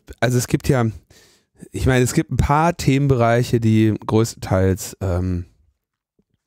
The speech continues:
ja, vielleicht jetzt indiskutabel sind. Mit bestimmten Personengruppen brauche ich mich jetzt nicht unbedingt zu unterhalten.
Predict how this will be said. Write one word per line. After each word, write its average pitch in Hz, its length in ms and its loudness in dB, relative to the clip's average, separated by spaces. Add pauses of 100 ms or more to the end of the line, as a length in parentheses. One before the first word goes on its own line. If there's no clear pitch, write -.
(500)
ja, 80 240 -6
vielleicht - 260 -4
jetzt 95 140 -2
indiskutabel 131 880 0
sind. 123 280 2
Mit 104 140 -2
bestimmten 104 640 0
Personengruppen 104 560 2
brauche 101 180 2
ich 101 60 -2
mich 98 120 0
jetzt 95 180 0
nicht 143 160 -2
unbedingt 123 320 0
zu 113 120 -4
unterhalten. 110 580 2